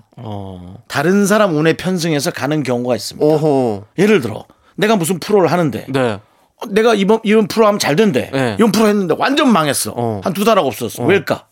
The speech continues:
Speaker 1: 왜일까?
Speaker 2: 상대편에 나보다 더 센 기운의 사람이
Speaker 1: 어.
Speaker 2: 한다.
Speaker 1: 어.
Speaker 2: 보통 이 세계에서는 그렇게 얘기를 해요.
Speaker 1: 어허.
Speaker 2: 네.
Speaker 1: 더 센 사람이 나타날 수 있다.
Speaker 2: 더 센 사람이 하면 어쩔 수 없이 뭐
Speaker 1: 네.
Speaker 2: 나는 깨갱이지.
Speaker 1: 그렇죠.
Speaker 2: 네.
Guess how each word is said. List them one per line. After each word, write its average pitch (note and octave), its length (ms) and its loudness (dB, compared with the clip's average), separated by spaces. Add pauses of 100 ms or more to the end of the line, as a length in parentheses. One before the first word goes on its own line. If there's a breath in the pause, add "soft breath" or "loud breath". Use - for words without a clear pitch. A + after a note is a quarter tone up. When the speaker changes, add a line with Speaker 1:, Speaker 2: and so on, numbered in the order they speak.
Speaker 1:
왜일까? G#2 340 -12 (260 soft breath)
Speaker 2:
상대편에 D#3 760 -6
나보다 B2 360 -6
더 - 120 -12
센 G#3 340 -2
기운의 B2 320 -4
사람이 A2 540 -6 (100)
Speaker 1:
어. G2 320 -8 (180)
Speaker 2:
한다. - 380 -6 (180)
Speaker 1:
어. G2+ 280 -2
Speaker 2:
보통 G3+ 280 0
이 G3+ 180 0
세계에서는 G3 420 0
그렇게 D3+ 260 -4
얘기를 F#2+ 260 -12
해요. G2+ 140 -10
Speaker 1:
어허. F#2+ 600 -8
Speaker 2:
네. - 60 -20 (120)
Speaker 1:
더 C3+ 120 -6
센 D3+ 180 -2
사람이 A#2 240 -2
나타날 G#2+ 320 -4
수 - 100 -12
있다. F#2 280 -6
Speaker 2:
더 E3 120 0
센 G#3+ 220 2
사람이 F3+ 320 2
하면 F#3+ 240 0
어쩔 D#3 240 0
수 D#3 100 0
없이 B2+ 200 -4
뭐 G2 280 -8
Speaker 1:
네. A2 260 -2
Speaker 2:
나는 C3 200 0
깨갱이지. C3+ 600 -8
Speaker 1:
그렇죠. G#2 540 -10
Speaker 2:
네. G#2+ 220 -16